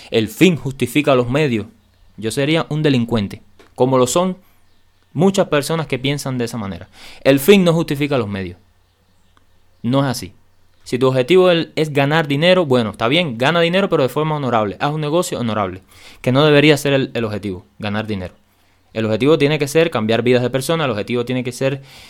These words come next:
ayudar a tus clientes, el objetivo tiene que ser hacer algo que valga la pena.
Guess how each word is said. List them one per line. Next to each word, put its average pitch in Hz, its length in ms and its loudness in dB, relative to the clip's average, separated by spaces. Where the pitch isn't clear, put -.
ayudar 107 380 2
a 127 80 0
tus 131 120 -6
clientes, 165 380 2
el 143 60 0
objetivo 120 340 -2
tiene 139 200 -2
que 135 80 -4
ser 151 160 -2
hacer 139 180 -2
algo 151 220 0
que 131 80 2
valga 143 320 2
la 123 120 2
pena. 101 280 -8